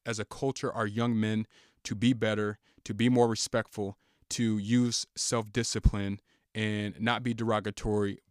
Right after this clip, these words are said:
bounce their eyes, all those things." But the truth is that a lot of kids just don't have the discipline. They haven't lived life along,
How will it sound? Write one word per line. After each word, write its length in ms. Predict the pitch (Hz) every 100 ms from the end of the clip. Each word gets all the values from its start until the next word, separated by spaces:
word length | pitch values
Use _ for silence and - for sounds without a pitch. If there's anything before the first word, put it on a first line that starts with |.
| -
bounce 300 | 120 120 -
their 240 | 113 107
eyes, 340 | 104 101 101 -
all 220 | 120 120 117
those 260 | 107 -
things." 380 | 107 98 98 - _ _ _ - 110
But 240 | 143 139 - -
the 100 | 113
truth 400 | - 156 156 156
is 360 | 170 175 - - _ - _ _
that 200 | 127 117 -
a 80 | 117
lot 220 | 139 170
of 100 | -
kids 320 | 160 147 117
just 320 | 98 139 -
don't 160 | 143 131
have 160 | 131
the 60 | 123
discipline. 540 | 113 120 120 - 107
They 140 | 104 131
haven't 360 | 143 135 101
lived 220 | 120 127 123
life 260 | 120 120
along, 560 | 123 110 104 101 90